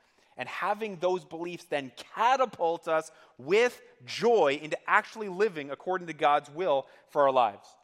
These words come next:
which is far, far better than any other path we could choose. It truly is the best way to live. Like, just, just imagine with me here for a moment.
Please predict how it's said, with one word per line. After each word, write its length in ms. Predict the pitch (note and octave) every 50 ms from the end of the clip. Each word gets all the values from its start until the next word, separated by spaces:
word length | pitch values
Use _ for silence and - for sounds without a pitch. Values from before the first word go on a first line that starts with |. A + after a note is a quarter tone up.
| _ _ _ _ _ _ _ _ _ _ _ _
which 160 | - D#3 - F#3+
is 120 | D#3 -
far, 540 | - - - F#3+ - - B3 G#3+ A3+ A#3 A#3
far 400 | A3+ - - A#3 A3+ A3 A3+ G#3+
better 260 | F3 A3 G#3 G#3 G3+
than 140 | F#3+ F#3 F3+
any 160 | F#3 G3 G3
other 160 | G3+ G3 G3
path 320 | G3 - G3+ F#3 F#3 - -
we 80 | F#3+
could 120 | E3+ F3 D#3
choose. 500 | - - F3+ E3+ D#3 B2+ A#2 - - _ _ _ _ _ _ _ _ _ _ _ _ -
It 100 | C#3 C3
truly 560 | - - - - F#3 G3+ G#3 G#3 G#3+ G3+ G3 G3+
is 160 | G3 E3 -
the 100 | - -
best 480 | A#2+ - E3+ D3+ D#3 E3+ - - -
way 260 | C#3+ C#3+ C#3 C3+ C#3 B2+
to 160 | _ - B2
live. 380 | A2 A2 A#2+ C3+ A2+ G#2+ G2 _ _ - _ _ _ _ _ _ _ _ _ _ _ _ _ _ _ _ _ _ _ _ _ _ _ _ _ _ _ _ _ _ _ _ _ _ _ _ _ _ _ _ _ _ _ -
Like, 100 | E3 E3+
just, 240 | - C4+ - - F3+
just 180 | G3+ C4 -
imagine 520 | C4+ G#3 F3 D#3 D3 D#3 D#3+ D#3 E3 D#3 C#3+
with 160 | C#3 C3 -
me 120 | C#3+ B2+ B2
here 220 | C3+ C3 B2+ A#2+
for 200 | - - B2+ A#2+
a 40 | A2+
moment. 340 | A2+ A2+ A2 G#2+ G#2 F#2+